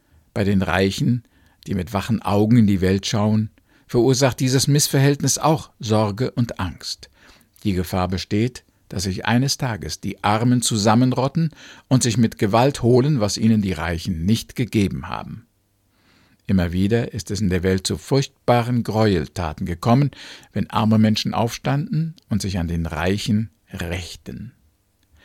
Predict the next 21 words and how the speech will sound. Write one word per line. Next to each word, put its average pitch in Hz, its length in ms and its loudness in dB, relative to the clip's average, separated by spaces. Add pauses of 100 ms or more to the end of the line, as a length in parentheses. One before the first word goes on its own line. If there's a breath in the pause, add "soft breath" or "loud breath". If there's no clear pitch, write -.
(460 loud breath)
Jesu 185 300 4
Lehre 165 260 6
vom 127 240 2
Geben 131 320 4
und 113 180 4
Teilen 101 600 2
kann 104 200 2
dieser 110 280 0
Katastrophe 117 800 -4
vorbeugen. 85 800 0 (520 soft breath)
Wenn 131 160 4
man 110 260 6
auch 110 260 2
nicht 120 260 2
unbedingt 95 600 2
Dankbarkeit 123 760 2
von 92 160 -2
den 85 160 -2
Beschenkten 117 560 2
erwarten 120 480 0
kann, 156 280 -2